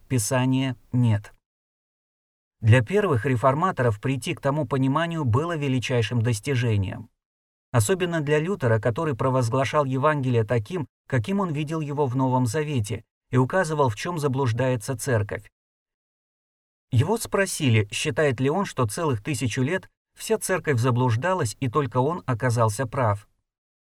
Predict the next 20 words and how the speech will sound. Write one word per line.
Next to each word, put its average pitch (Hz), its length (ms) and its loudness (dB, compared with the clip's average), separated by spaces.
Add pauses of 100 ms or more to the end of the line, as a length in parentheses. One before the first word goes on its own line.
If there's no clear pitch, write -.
(140)
Ему 151 320 4
потребовалось 151 800 2
огромное 143 460 2
мужество, 123 560 0
чтобы 127 280 0
перед 127 280 0
лицом 135 340 -2
могущественных 127 840 -2
светских 139 640 -4
и 131 60 2
церковных 123 600 0
правителей 127 680 -2
твёрдо 151 440 0
заявить: 131 600 -2 (200)
«На 127 220 6
сём 120 400 0 (100)
стою». 120 600 -2 (1600)
Тот 202 200 2
же 160 160 -4
вызов 160 420 -4